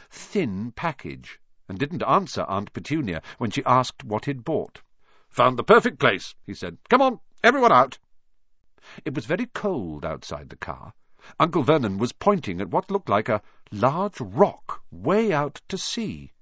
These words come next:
Perched on top of the rock was the most miserable little shack you could imagine. One thing was certain.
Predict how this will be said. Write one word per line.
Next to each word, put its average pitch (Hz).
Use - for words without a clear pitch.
Perched 226
on 135
top 254
of 220
the 131
rock 87
was -
the 123
most 147
miserable 196
little 165
shack -
you 139
could 143
imagine. 151
One 107
thing 73
was 78
certain. 67